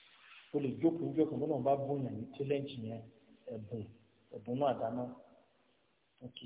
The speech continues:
mi ì dé ìlú báyìí rí, but ìlú tí mò ń lọ yìí, ó likely yìí kan báyìí wà ń bẹ̀, ó likely yìí kan wà ń bẹ̀, wà ń bẹ̀, ó likely kí wọ́n ní nǹkan báyìí, ó likely kí wọ́n ní nǹkan báyìí. Màtí yẹn bá sì dínú ìlú yẹn, nínú nǹkan mẹ́fà ní yẹn tí ì máa jì, ẹ̀ lè bá mẹ́ta àbí mẹ́rin bẹ̀.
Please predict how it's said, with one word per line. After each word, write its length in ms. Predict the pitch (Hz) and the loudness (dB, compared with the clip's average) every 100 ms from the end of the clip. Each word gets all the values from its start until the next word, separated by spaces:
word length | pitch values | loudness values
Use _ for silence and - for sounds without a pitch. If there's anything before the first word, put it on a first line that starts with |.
| 117 - | -14 -8
mi 140 | 131 | -4
ì 120 | 117 | -2
dé 140 | 101 135 | -2 -4
ìlú 120 | 120 | -2
báyìí 300 | 104 127 113 | 2 2 2
rí, 100 | 107 110 | -2 -6
but 200 | - - - | -10 -12 -10
ìlú 200 | 107 120 | -8 -6
tí 80 | 151 | -4
mò 100 | 135 | -2
ń 60 | 113 | -2
lọ 120 | 117 | -4
yìí, 200 | 110 104 107 - - - _ _ _ - | -6 -10 -14 -18 -18 -18 _ _ _ -4
ó 40 | |
likely 320 | 131 147 147 | 2 4 2
yìí 140 | 117 127 | -4 -4
kan 120 | 120 | -2
báyìí 160 | 123 113 | 0 0
wà 80 | 123 | -2
ń 120 | 107 | -2
bẹ̀, 140 | 110 - - - _ | -6 -8 -16 -20 _
ó 80 | |
likely 320 | 127 - 147 117 | -2 -2 -2 -4
yìí 120 | 120 | -6
kan 120 | 113 | -6
wà 100 | 120 | -6
ń 80 | 110 | -6
bẹ̀, 160 | 113 107 | -8 -8
wà 120 | 120 | -10
ń 60 | 110 | -8
bẹ̀, 140 | 110 - - _ - | -10 -12 -20 _ -4
ó 40 | |
likely 380 | 135 143 - 131 | 2 2 2 -4
kí 80 | - | -2
wọ́n 160 | 117 131 | -2 -2
ní 80 | 131 | -2
nǹkan 200 | - 120 | -4 -2
báyìí, 200 | 120 - - | -2 -2 -16
ó 100 | - 131 | -4 2
likely 320 | 147 147 120 | 2 2 -4
kí 80 | 113 | -2
wọ́n 140 | 123 | -2
ní 80 | 139 | -2
nǹkan 180 | - 110 | -4 -4
báyìí. 200 | 120 113 - - - _ _ _ _ _ - | -4 -4 -12 -20 -20 _ _ _ _ _ -8
Màtí 160 | 117 208 | 2 6
yẹn 100 | 147 | 6
bá 80 | 170 | 6
sì 100 | 160 | 4
dínú 200 | 127 151 | 2 2
ìlú 180 | 127 139 | 2 2
yẹn, 200 | 120 131 | 2 2
nínú 180 | 165 190 | 4 4
nǹkan 220 | - 143 | 2 2
mẹ́fà 220 | 160 160 | 2 2
ní 80 | 131 | 0
yẹn 120 | 151 135 | -2 -2
tí 100 | 147 | 0
ì 80 | |
máa 200 | 131 117 | 0 0
jì, 120 | 123 123 | -2 -4
ẹ̀ 160 | 120 | -4
lè 100 | 139 135 | -6 -4
bá 80 | 117 | -4
mẹ́ta 200 | 127 110 | -2 -4
àbí 120 | 107 | -4
mẹ́rin 320 | 120 117 104 | -4 -4 -6
bẹ̀. 140 | 98 | -18